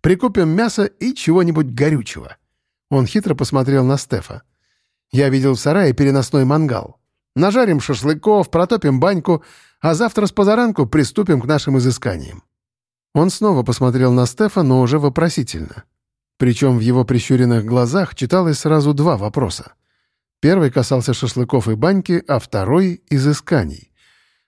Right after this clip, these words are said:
Про изыскания парень до этого не спросил ни разу, принимая поездку на Змеиную Заводь как должное, как приятный бонус к полученным за неё деньгам. У Стефа пока был чёткий ответ только на первый вопрос.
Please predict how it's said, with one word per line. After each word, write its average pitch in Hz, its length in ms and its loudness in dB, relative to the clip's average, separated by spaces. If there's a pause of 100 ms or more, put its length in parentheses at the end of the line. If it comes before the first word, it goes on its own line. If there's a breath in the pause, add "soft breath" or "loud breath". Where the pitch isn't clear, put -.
(120)
Про 139 160 2
изыскания 196 520 2
парень 175 360 2
до 143 60 2
этого 160 300 2
не 147 120 2
спросил 139 480 0
ни 143 120 4
разу, 151 400 0 (340)
принимая 131 420 2
поездку 127 460 0
на 120 100 2
Змеиную 120 460 2
Заводь 160 360 -2
как 123 280 -4
должное, 90 580 -4 (240)
как 131 180 0
приятный 127 480 2
бонус 170 380 2
к - 80 -20
полученным 139 480 0
за 120 100 2
неё 123 260 4
деньгам. 113 500 -2 (600)
У 123 120 4
Стефа 180 360 -2
пока 180 280 0
был 170 160 2
чёткий 170 380 0
ответ 151 400 0
только 135 300 0
на 139 140 2
первый 113 380 0
вопрос. 107 500 -6